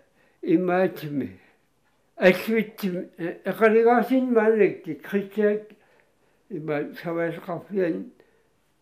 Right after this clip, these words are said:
de-, deg am, i maet aseg i ar adda.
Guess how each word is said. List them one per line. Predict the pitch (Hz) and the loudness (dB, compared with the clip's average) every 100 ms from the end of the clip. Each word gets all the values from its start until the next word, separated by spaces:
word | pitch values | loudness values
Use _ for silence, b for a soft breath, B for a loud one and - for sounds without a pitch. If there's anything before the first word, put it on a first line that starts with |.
| _ _ _ | _ _ _
de-, | 190 196 - | 0 0 -2
deg | 190 185 196 196 | -2 0 0 2
am, | 220 208 202 208 - - _ _ - | 2 4 2 0 -6 -20 _ _ -8
i | 165 | -6
maet | 160 160 151 - | -4 -4 -6 -2
aseg | 190 185 - 208 190 190 | -2 0 -2 0 0 0
i | 202 208 | 0 2
ar | 202 202 | 2 0
adda. | 139 - - | 0 -6 -10